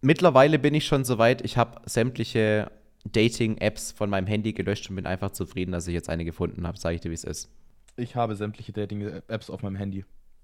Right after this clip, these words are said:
Speaker 1: Ja, das weiß ich. <laughs> Ich hab sie auch, auch gehabt,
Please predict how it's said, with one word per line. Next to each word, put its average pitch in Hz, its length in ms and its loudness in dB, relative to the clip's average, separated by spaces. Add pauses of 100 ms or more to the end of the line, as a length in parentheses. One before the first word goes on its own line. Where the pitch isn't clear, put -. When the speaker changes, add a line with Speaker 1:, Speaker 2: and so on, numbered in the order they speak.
(460)
Speaker 1:
Ja, 110 160 6
das 104 220 -4
weiß 98 240 4
ich. - 300 -4
<laughs> 139 340 0
Ich 127 140 0
hab 120 140 4
sie 127 160 6
auch, 127 220 8 (120)
auch 147 200 10
gehabt, 175 400 6